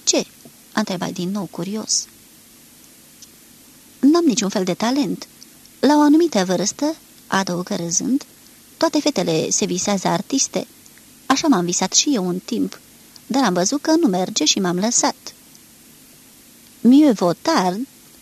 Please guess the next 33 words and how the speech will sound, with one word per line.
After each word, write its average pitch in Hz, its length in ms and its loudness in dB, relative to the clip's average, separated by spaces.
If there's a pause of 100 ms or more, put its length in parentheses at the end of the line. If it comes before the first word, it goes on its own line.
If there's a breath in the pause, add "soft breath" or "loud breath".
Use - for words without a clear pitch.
(160)
începui 185 500 -4
eu, 190 200 -6 (840)
dar 277 180 -2
fața 269 300 -4
ei 185 440 -4
se - 160 -6
lumină 196 300 -2
deodată 180 400 -4
de 180 80 -6
atâta 180 260 -6
ironie, 175 520 -4 (380 loud breath)
încât - 280 -4
îmi 180 120 -2
fu - 120 -6
rușine 220 340 -2
că 151 120 -4
am - 80 -4
citat 208 360 -4
un 180 80 -6
proverb 185 360 -6
atât 180 220 -6
de 175 120 -4
banal. 202 520 -4 (1800)
Mă 254 120 4
simți 208 360 -4
intimidat, 190 760 -4
ca 202 120 0
în 175 80 0
fața 190 300 -2
profesorilor 180 600 -4
mei 185 280 -4
pe - 80 -6
vremuri, 208 540 -4